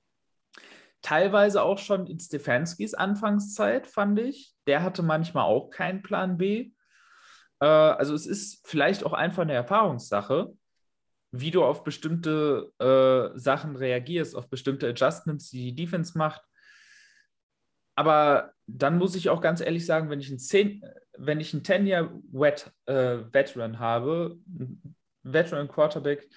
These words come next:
der zehn Jahre in der Liga ist, wenn ich einen Head Coach habe, der vielleicht kein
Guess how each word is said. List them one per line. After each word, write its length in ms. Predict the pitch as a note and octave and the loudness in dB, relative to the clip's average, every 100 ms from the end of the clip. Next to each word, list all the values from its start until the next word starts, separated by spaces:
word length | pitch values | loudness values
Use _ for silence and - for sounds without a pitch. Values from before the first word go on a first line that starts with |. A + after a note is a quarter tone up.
| - - | -14 -4
der 100 | B2+ | -4
zehn 280 | - F#3 E3 | 0 0 2
Jahre 240 | D#3 D3 | 0 -2
in 80 | C#3 | -2
der 100 | C#3 | -4
Liga 280 | C3+ B2+ A#2 | -4 -2 0
ist, 320 | C#3 D#3 - | 0 -4 -2
wenn 140 | B2 | -2
ich 280 | B2+ B2+ - | -2 -8 -10
einen 400 | - B2+ B2 - _ _ _ _ _ - | -4 -2 -2 -10 _ _ _ _ _ 0
Head 220 | G#3 G#3 | 0 0
Coach 340 | D3 B2+ - | 0 0 0
habe, 480 | B2+ B2 C3 E3+ G3 _ - - - _ _ _ - | 0 0 0 -6 -10 _ -20 -20 -20 _ _ _ 2
der 420 | D3 D#3+ D#3+ - | 6 6 4 2
vielleicht 480 | - - D#3 E3 E3 | -6 0 2 2 0
kein 540 | F3 D3 C#3+ C#3+ - | 0 2 0 -8 -14